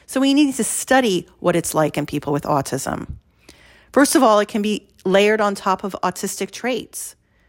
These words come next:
Also, the symptoms of anxiety can be similar or they can be distinct from typically developing people. She grouped anxiety and autism into two types.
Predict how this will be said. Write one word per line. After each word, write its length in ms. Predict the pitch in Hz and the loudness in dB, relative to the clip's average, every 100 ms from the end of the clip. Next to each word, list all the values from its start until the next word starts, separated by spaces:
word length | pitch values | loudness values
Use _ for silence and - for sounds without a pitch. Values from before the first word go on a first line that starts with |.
| _ _ _ - | _ _ _ 0
Also, 560 | 190 202 208 180 196 - _ - | 2 2 4 4 2 -2 _ -6
the 100 | 180 | -4
symptoms 640 | - 269 320 190 180 180 | 0 0 2 2 0 0
of 140 | 160 175 _ - | -4 -6 _ -4
anxiety 500 | 170 170 165 165 175 | -2 2 2 2 -2
can 160 | 185 | -4
be 120 | 170 170 | -6 -6
similar 520 | - 202 214 262 294 | -2 0 2 2 2
or 180 | 208 233 | 2 2
they 120 | 247 | 2
can 180 | - 226 | 0 -4
be 120 | 226 | -2
distinct 720 | 208 - - 320 240 - - _ _ _ | -4 -4 -2 0 0 -2 -12 _ _ _
from 380 | - 208 196 - _ _ - | 0 2 2 -6 _ _ -2
typically 360 | 302 349 202 | 2 2 2
developing 480 | 180 160 156 160 147 | 0 2 0 0 -6
people. 520 | - - - - - - - _ _ _ _ _ _ _ _ _ _ - _ - | -6 -10 -8 -8 -10 -20 -20 _ _ _ _ _ _ _ _ _ _ -20 _ -8
She 200 | - 320 | 0 0
grouped 420 | - 302 403 - | 2 4 4 2
anxiety 640 | 302 277 247 226 226 226 214 | 2 2 4 4 2 0 -2
and 100 | - | 2
autism 580 | 180 175 185 170 175 - | 2 2 -2 -2 -2 -2
into 360 | 180 180 180 | -4 -4 -6
two 220 | 165 226 | -6 -8
types. 560 | 214 185 - - - - | -6 -4 -6 -8 -12 -12